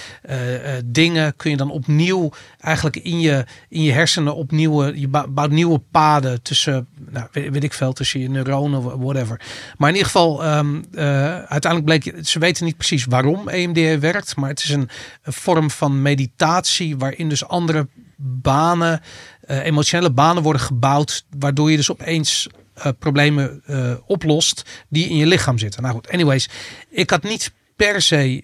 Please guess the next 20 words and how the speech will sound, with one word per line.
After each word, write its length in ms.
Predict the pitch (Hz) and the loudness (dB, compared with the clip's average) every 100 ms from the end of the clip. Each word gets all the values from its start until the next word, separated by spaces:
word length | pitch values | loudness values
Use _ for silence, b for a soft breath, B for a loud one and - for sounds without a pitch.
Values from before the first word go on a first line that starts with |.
| _ | _
een 160 | 160 139 | -2 0
hele 240 | 165 156 | 2 4
hoge 220 | 139 - | 2 0
verwachting 460 | - 131 143 - 190 | -2 -2 -2 -2 -4
daarvan, 280 | 160 180 170 | -4 -4 -4
want 140 | 131 | -4
ik 100 | 120 | -2
ben 160 | 113 104 | -2 -2
heel 160 | 120 | -2
sceptisch 560 | - - 147 - 202 - | -4 -4 -4 -6 -6 -6
en 60 | |
ik 100 | 135 | -6
had 100 | 117 | -8
zoiets 220 | - 104 - | -10 -12 -12
van, 100 | 113 | -12
ja, 60 | |
ik, 180 | 143 139 | -12 -12
ik 200 | - 135 | -8 -2
weet 160 | 127 143 | -2 -2
niet. 240 | 143 | -6